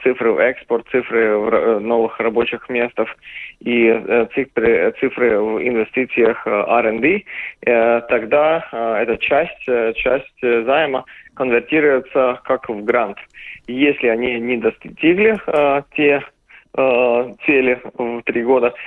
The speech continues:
тогда это остается займ. Ком-, компания, э, продол-, продолжает работать, но пл-, платить, э, пол-,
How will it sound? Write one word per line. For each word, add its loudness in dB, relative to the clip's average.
тогда 0
это 0
остается 0
займ. -2
Ком-, -4
компания, -2
э, 2
продол-, 2
продолжает 0
работать, 0
но 0
пл-, -6
платить, -2
э, 4
пол-, 4